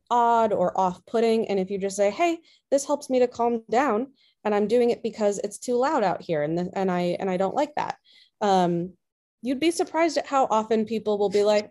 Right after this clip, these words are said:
"Oh, well, that makes sense." Um, the more we can be proactive in letting people know what we're doing and why,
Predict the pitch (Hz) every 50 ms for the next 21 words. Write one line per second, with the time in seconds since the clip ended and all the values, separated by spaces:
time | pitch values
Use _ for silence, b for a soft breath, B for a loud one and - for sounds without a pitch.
0 | _ - 359 214 - - - 220 - - 233 247 302 349 - - - - - -
1 | - - - - - - - - B B B B B B B B _ - 214 202
2 | 190 180 180 170 170 160 156 - - _ _ _ _ _ _ _ _ _ _ _
3 | _ _ _ _ _ _ 240 233 233 220 226 247 262 285 277 269 254 240 214 190
4 | 196 - - - - 202 196 202 202 185 175 190 196 - - 247 240 226 202 196
5 | 180 165 180 180 190 190 - - 190 185 - 170 175 170 165 165 165 160 165 -
6 | - 185 180 165 165 165 170 170 170 160 151 147 147 156 156 160 165 190 233 285
7 | 339